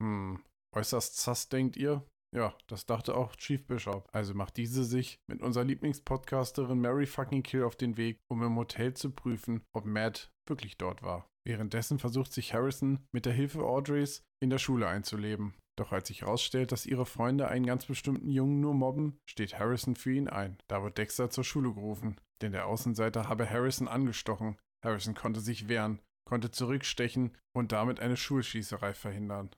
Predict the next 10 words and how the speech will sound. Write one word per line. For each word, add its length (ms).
Harrison 380
erzählt, 600
der 140
Außenseiter 440
hätte 220
ihm 160
von 180
seinen 200
Plänen 340
erzählt 520